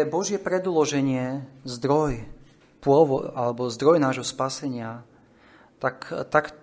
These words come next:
tak netkvie, nie je to kvôli tomu, že by Boh predvídal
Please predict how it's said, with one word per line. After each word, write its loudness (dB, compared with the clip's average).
tak -2
netkvie, -2
nie -2
je -4
to -4
kvôli -2
tomu, -2
že -4
by -6
Boh 2
predvídal 0